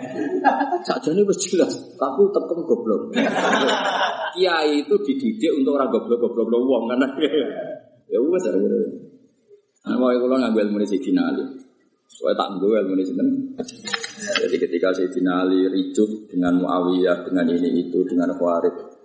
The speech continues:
ada orang mengkomplain, "Ya Ali, ketika kita dipimpin Abu Bakar Umar itu baik-baik saja. Kenapa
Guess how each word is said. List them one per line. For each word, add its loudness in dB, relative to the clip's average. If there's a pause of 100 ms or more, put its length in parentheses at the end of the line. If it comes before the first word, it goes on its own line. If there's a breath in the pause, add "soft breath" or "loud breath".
(340)
ada -6
orang 2
mengkomplain, 0
"Ya 2
Ali, 2
ketika 0
kita 0
dipimpin 2
Abu -2
Bakar 2
Umar 0
itu -2
baik-baik 0
saja. 0
Kenapa 0